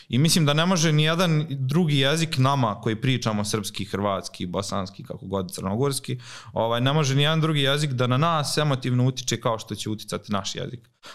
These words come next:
Ovaj, to se tiče i tema koje, koje ćemo, koje mi treba da obrađujemo.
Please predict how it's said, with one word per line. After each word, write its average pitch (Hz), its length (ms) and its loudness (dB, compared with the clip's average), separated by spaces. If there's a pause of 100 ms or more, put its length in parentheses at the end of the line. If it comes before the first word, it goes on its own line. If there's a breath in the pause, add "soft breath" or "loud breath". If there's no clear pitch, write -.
Ovaj, 107 420 0 (260)
to 156 180 2
se 131 200 0
tiče 127 420 2
i 113 120 -4
tema 120 380 0
koje, 104 320 -2
koje 101 240 -4
ćemo, 104 380 -2 (300)
koje 120 140 -2
mi 120 140 2
treba 107 280 -2
da 90 100 0
obrađujemo. 95 580 -2